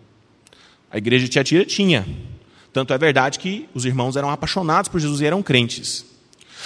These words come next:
O problema é que tanto em Tiatira como nessas igrejas, eles toleravam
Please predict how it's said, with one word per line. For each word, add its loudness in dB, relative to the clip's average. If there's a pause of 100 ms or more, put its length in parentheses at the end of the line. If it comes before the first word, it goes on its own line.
(120)
O 6
problema 6
é 0
que -6
tanto 0
em -2
Tiatira 0
como -4
nessas -4
igrejas, 0 (180)
eles 2
toleravam 2